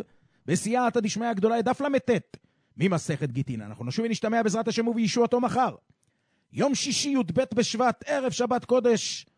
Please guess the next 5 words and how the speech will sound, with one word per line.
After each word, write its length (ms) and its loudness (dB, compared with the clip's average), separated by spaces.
פרשת 480 0
בשלח, 520 2
שבת 440 -2
שירה 400 0
תשע"ו, 1000 0